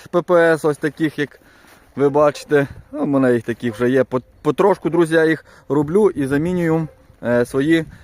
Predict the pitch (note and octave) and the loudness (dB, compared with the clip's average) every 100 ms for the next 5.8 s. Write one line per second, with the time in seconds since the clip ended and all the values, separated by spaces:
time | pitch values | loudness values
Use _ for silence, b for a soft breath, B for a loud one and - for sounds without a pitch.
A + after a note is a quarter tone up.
0 | B - B2 B2+ A#2+ C#3 D3+ C#3 B2+ B2+ | B 0 2 4 2 2 2 2 0 2
1 | C#3+ C#3+ C3+ C#3 D3 C3 A#2+ B2+ B2 B2 | 2 2 0 -2 -2 -2 -4 -4 -2 -2
2 | B2+ A#2+ A#2 B2+ A#2+ A#2 A#2 C#3+ B2+ A#2+ | -2 -4 -4 -4 -4 -4 -2 0 0 0
3 | G#2+ G2+ G2+ F#2+ G#2+ C3+ - C#3 D#3 C3 | -2 -6 -8 -8 -4 -4 -4 -6 -6 -6
4 | B2 - F3+ G#3 B3+ A#3 G#3 - b b | -4 -2 -2 0 0 2 0 -4 b b
5 | b b F3 E3 E3 F3 D#3+ | b b -4 -4 -4 -2 0